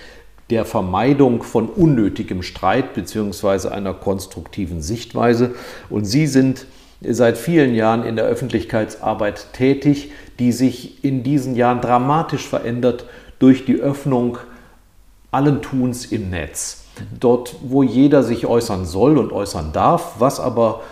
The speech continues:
zur Überraschung vieler dazu geführt hat, dass auch die Sitten völlig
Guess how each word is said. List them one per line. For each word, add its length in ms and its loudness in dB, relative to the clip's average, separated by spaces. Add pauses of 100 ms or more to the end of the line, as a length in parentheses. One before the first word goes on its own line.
zur 320 -2
Überraschung 540 -4
vieler 260 4
dazu 320 0
geführt 400 -2
hat, 200 -4 (380)
dass 280 -6
auch 120 -8
die 200 -8
Sitten 500 -4 (140)
völlig 600 0